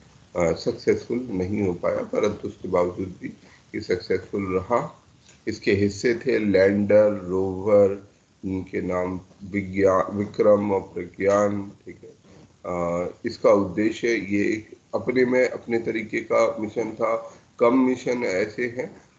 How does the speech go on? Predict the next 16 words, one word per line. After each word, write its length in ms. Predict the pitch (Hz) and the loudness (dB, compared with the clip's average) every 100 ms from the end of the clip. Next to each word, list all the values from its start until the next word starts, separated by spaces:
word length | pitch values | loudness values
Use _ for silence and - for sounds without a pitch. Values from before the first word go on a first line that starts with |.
| - | -6
जो 200 | 123 139 | -4 0
moon 380 | 113 117 139 143 | 0 2 2 0
के 220 | 143 165 | 0 -2
south 360 | - 131 131 | 0 2 2
पोल 360 | 135 - - 113 | 0 -6 -4 -4
पर 200 | 107 110 | -2 -4
उतरने 440 | 104 95 95 90 | -4 -4 -4 -4
की 200 | 90 - | -10 -12
कोशिश 580 | - - 85 - 85 - | -14 -12 -14 -14 -18 -16
करते 280 | - 85 - | -16 -16 -14
हैं। 100 | - | -16
तो 80 | - | -14
भारत 320 | - 90 90 92 | -14 -12 -12 -12
ने 80 | |
ये 80 | 92 | -12
कोशिश 500 | 87 - - - 87 | -10 -12 -12 -16 -20